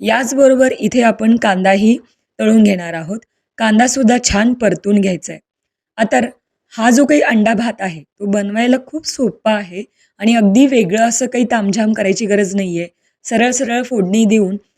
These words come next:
हा भात बनवला तर तो जास्त टेस्टी होतो. आता व्यवस्थित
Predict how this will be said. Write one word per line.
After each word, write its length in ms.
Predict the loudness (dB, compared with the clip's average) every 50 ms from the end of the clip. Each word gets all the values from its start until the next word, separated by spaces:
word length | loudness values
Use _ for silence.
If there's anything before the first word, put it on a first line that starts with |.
| _ _
हा 100 | -4 -4 -4
भात 220 | -2 -2 -2 -2
बनवला 460 | 0 0 0 0 2 2 2 2 2 0
तर 180 | -4 -6 -6 -6
तो 160 | -2 -2 -2
जास्त 320 | 0 0 -2 -4 -2 -2 -2
टेस्टी 400 | 0 0 0 -2 -2 -2 -2 -2
होतो. 300 | -2 -4 -8 -12 -14 -14 -16 _ _ _ _ _ _ _ _ _ _
आता 220 | -2 0 2 2 2
व्यवस्थित 500 | 2 0 0 0 0 -2 0 0 -2 -2